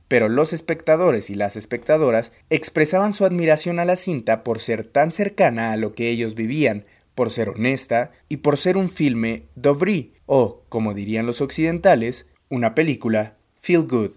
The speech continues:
El mismo director, Menshov, explicó en una entrevista: "Hice esta película teniendo en cuenta a una audiencia específica,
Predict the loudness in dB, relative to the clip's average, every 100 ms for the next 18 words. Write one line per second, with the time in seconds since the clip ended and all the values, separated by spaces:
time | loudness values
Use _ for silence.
0 | _ _ _ 0 4 4 4 4 4 2
1 | 4 4 4 2 -14 -4 -2 2 4 6
2 | 4 -4 _ -6 -4 -2 0 2 2 0
3 | -2 -2 -2 -2 -2 -4 -4 _ _ -4
4 | 0 2 4 4 2 2 0 0 0 0
5 | 0 -2 -2 0 -2 0 2 2 2 0
6 | 2 0 0 0 2 0 0 -2 -2 -4
7 | -6 -6 -4 -6 -6 -10 -12